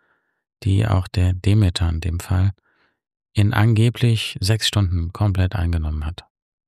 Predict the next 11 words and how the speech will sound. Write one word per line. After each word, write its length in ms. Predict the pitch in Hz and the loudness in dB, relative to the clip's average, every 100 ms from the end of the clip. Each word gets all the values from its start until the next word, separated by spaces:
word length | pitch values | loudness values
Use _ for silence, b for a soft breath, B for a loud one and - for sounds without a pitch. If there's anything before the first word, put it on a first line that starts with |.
| _ _ _ _ _ _ | _ _ _ _ _ _
Fand 300 | - 95 90 | -2 0 2
ich 160 | 90 - | 0 0
sehr 160 | 92 | -2
spannend, 400 | 90 95 98 98 | 0 2 2 2
weil 160 | 95 95 | 0 0
unter 240 | 87 87 | 0 0
Wasser 260 | 85 87 90 | 0 0 0
zu 160 | 85 92 | -2 -2
kämpfen 320 | 87 82 85 | -2 -2 -2
ist 140 | 82 | -4
garantiert 420 | - 85 82 87 | -2 -4 -2 -6